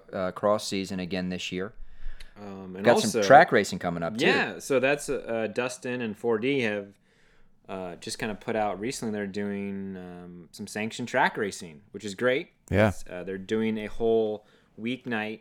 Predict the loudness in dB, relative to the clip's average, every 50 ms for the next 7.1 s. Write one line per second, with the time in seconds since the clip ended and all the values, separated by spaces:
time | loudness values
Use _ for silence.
0 | _ _ -20 -18 -14 -8 -4 -2 0 0 0 -2 -4 -4 -8 -10 -12 -16 -20 -20
1 | -20 -20 -20 -20 -20 -14 -10 -6 -4 -2 -2 -2 -4 -4 -6 -10 -12 -12 -14 -12
2 | -8 -6 -4 -4 -4 -4 -6 -6 -8 -10 -8 -6 -6 -6 -8 -10 -12 -12 -10 -10
3 | -10 -10 -10 -12 -12 -12 -12 -12 -12 -14 -14 -16 -18 -20 -20 -20 -20 -20 -20 _
4 | -20 -20 _ -20 -20 -16 -12 -10 -10 -8 -8 -10 -12 -12 -14 -14 -14 -12 -10 -10
5 | -10 -10 -10 -10 -12 -12 -12 -12 -14 -14 -12 -12 -12 -10 -8 -8 -8 -6 -6 -6
6 | -8 -6 -4 -4 -2 -2 -2 -4 -6 -6 -6 -6 -6 -8 -8 -10 -12 -12 -12 -16
7 | -18